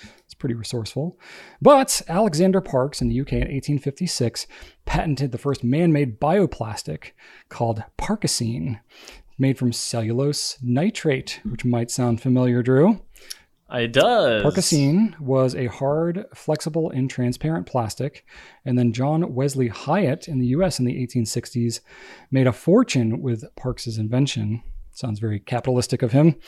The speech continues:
Speaker 1: Uh, the Hyatt brothers improved plastic's malleability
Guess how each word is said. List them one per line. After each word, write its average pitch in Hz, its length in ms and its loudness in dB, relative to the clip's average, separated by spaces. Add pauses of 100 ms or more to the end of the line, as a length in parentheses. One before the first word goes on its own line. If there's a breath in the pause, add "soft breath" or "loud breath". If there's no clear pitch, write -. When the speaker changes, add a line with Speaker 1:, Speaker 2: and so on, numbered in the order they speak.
(400 loud breath)
Speaker 1:
Uh, 117 500 0
the 120 100 0
Hyatt 175 300 0
brothers 151 800 2
improved 151 560 0
plastic's 135 480 -2
malleability 131 880 4